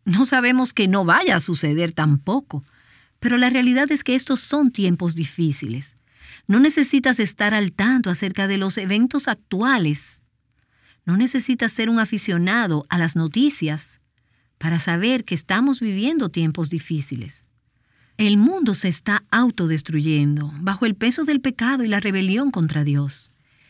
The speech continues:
Y mientras le doy seguimiento a lo que está sucediendo en varias partes del mundo, he estado pensando acerca de la inestabilidad de la situación del mundo y la creciente probabilidad de eventos catastróficos,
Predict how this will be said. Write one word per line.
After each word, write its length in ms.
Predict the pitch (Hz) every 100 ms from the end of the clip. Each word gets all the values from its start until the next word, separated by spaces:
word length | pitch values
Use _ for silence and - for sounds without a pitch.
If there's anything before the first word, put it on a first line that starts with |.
| _ _ _ _ _
Y 100 | 233
mientras 460 | 240 247 240 240 -
le 140 | 240
doy 140 | 240 339
seguimiento 540 | 415 330 220 254 226
a 40 |
lo 80 | 180
que 80 | 180
está 180 | 156 214
sucediendo 500 | 320 294 262 262 226
en 100 | 190
varias 360 | 196 285 -
partes 480 | - 196 254 - 175
del 160 | 160 160
mundo, 480 | 156 147 143 151 - _ _ _ _ _ _
he 160 | 214 285
estado 360 | 302 269 277
pensando 720 | 262 220 185 - 247 240 175 -
acerca 500 | 180 - 202 190 190
de 120 | 185
la 140 | 190 190
inestabilidad 1160 | 190 180 - 196 180 190 185 160 202 254 208 -
de 160 | 180 180
la 120 | 180
situación 720 | - 180 175 170 - 208 226
del 180 | 160 147
mundo 500 | 147 151 151 139 135 _ _ - - -
y 100 | 233
la 120 | 240
creciente 460 | 262 247 277 320 381
probabilidad 640 | 330 311 277 262 240 254
de 140 | 233 214
eventos 420 | 220 262 302 -
catastróficos, 1500 | _ - 240 226 226 208 - - 220 247 175 - 156 -